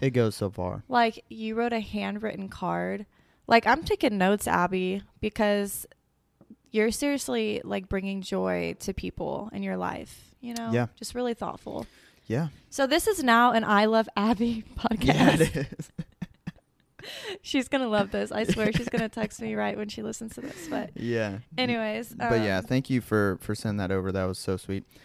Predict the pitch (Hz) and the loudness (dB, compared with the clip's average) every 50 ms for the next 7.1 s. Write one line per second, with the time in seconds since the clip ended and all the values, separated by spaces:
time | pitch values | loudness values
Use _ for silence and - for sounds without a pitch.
0 | - - - - - 107 107 107 104 101 95 92 - - - 98 101 95 95 92 | -20 -20 -14 -8 -4 -2 -2 0 0 0 -2 -2 -6 -6 -4 -4 -4 -4 -4 -4
1 | 90 90 90 90 92 104 - _ _ _ _ - 110 104 98 - - - 110 101 | -6 -6 -6 -8 -10 -12 -14 _ _ _ _ -8 -6 -6 -6 -6 -6 -6 -4 -4
2 | 98 92 - - 113 95 - - 98 95 - - 98 95 95 95 95 - - _ | -6 -6 -4 -4 -4 -4 -4 -4 -6 -4 -2 -2 -2 0 0 -2 -4 -6 -10 _
3 | _ - 101 98 - - 104 98 101 - - 110 113 127 - - - - 98 95 | _ -6 -6 -6 -4 -4 -4 -4 -4 -4 -6 -6 -6 -6 -10 -8 -6 -4 -2 0
4 | 92 262 277 302 370 381 254 202 214 220 - - 262 247 269 185 - 214 - - | 0 2 2 2 4 4 4 2 2 2 2 4 6 8 8 6 6 2 -4 -14
5 | - - 208 214 220 - - 262 240 240 226 220 220 220 247 254 - - 196 196 | -18 -8 -4 -4 -4 -2 -4 -4 -2 -2 -4 -4 -4 -8 -10 -10 -12 -14 -14 -16
6 | - - - - 113 117 - - - 113 123 123 123 123 139 151 131 104 - - | -16 -12 -4 -2 -2 -2 -2 -4 -6 -4 -2 0 0 0 0 0 -2 -4 -2 -2
7 | 98 95 | -4 -4